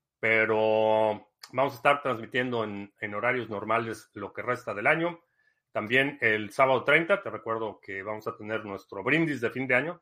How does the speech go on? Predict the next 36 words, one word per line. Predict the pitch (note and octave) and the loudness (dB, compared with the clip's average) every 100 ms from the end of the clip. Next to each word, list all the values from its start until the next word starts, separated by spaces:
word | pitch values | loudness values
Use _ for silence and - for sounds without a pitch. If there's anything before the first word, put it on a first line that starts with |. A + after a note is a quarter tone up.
| _ | _
Ya | G#2+ G#2 | -12 -10
me | G#2+ | -8
corrigieron | G#2 G2 C#3 C3+ | -8 0 2 2
que | G#2+ | 0
no | G#2+ | 0
era | A#2 | 2
brindis | G#2 A#2+ A2+ G2 | 2 0 -2 0
de | A#2 | 0
año | G#2+ | 2
nuevo, | A2 D3+ E3+ - | 4 4 2 -4
porque | G2 - | -12 -10
era | G#2 - | -10 -6
todavía | G#2+ G#2 G#2 | -6 -4 -6
en | |
diciembre. | G2 - C3 D3+ - _ _ _ _ _ _ | -8 -6 -4 -6 -12 _ _ _ _ _ _
Entonces | G#2+ G2+ | -14 -10
va | |
a | G#2 G#2 | -6 -8
ser | - - _ | -10 -18 _
brindis | G#2 A#2+ C3+ B2 G#2 | 0 2 4 0 -4
de | G2 | -2
fin | B2 | 2
de | B2+ | 4
año | C3+ C#3+ D3+ - | 4 2 -2 -4
el, | G#2 - | -4 -6
el | A#2+ A#2 | -12 -8
sábado | B2+ B2+ A2 F#2+ | -2 0 -2 -4
treinta, | A2+ A#2 A2+ A2+ - _ _ _ _ _ _ _ _ - | -4 -4 -2 -4 -4 _ _ _ _ _ _ _ _ -2
once | B2+ B2+ A#2+ | 2 2 0
treinta | B2 B2 | 0 2
de | G#2+ | 0
la | |
mañana, | G#2 A#2 A#2+ A#2 - | 2 0 2 0 0
hora | A#2 A2+ | 0 0
del | G2+ - | -2 -2
centro. | A#2 A2 G#2+ F#2+ - | -2 -2 -6 -10 -10